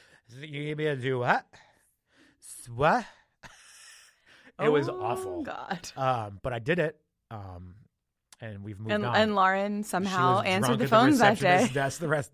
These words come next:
Speaker 1: the day. <laughs>
Speaker 2: Oh, my God.
Speaker 1: One of my favorite memories of Baltimore.
Speaker 2: Aw.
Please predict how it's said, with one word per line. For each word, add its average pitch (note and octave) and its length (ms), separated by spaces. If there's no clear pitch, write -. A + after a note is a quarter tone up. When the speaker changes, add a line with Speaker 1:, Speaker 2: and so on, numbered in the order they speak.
Speaker 1:
the B2 60
day. D3 320
<laughs> - 840
Speaker 2:
Oh, F#3+ 220
my G#3 200
God. C#4 260
Speaker 1:
One C3 100
of B2+ 60
my C3+ 120
favorite C#3+ 360
memories C#3 380
of C3+ 80
Baltimore. F#2+ 440
Speaker 2:
Aw. G#3 480